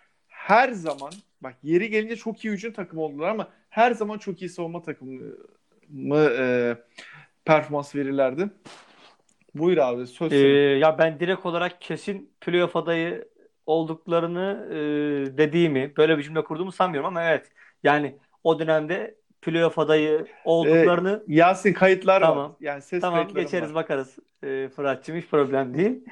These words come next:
Speaker 2: E, ama hani kesin playoff yapacaklar gibi bir şey, ben nadir takımlar için söylerim zaten bunu. E, ama ha-, yani evet, o lafı dediğimi hatırlıyorum. O konuda haklısın tabii ki. E, dolayısıyla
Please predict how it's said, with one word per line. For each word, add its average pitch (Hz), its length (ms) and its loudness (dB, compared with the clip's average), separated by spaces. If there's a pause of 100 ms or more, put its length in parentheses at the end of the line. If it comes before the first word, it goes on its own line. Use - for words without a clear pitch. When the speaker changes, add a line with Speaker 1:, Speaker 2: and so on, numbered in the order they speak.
(260)
Speaker 2:
E, 139 540 2 (560)
ama 175 260 4
hani 160 300 -4 (200)
kesin 196 480 -6
playoff 175 480 0 (1080)
yapacaklar 160 640 -2
gibi 156 200 -10
bir - 60 -18
şey, 339 300 -4 (160)
ben 185 580 -2
nadir 185 300 4
takımlar 147 540 -4
için 127 160 -10
söylerim 127 420 -2
zaten 123 380 -6
bunu. 175 220 -10 (380)
E, 139 380 -2 (160)
ama 170 280 0
ha-, 196 320 4
yani 165 240 -6
evet, 151 220 -2
o 160 200 0
lafı 147 220 -2
dediğimi 160 300 -2
hatırlıyorum. 160 640 -2
O 139 100 -8
konuda 143 260 -6
haklısın 143 340 -12
tabii 117 280 -10
ki. 185 160 -14 (440)
E, - 60 -6 (1000)
dolayısıyla 175 680 2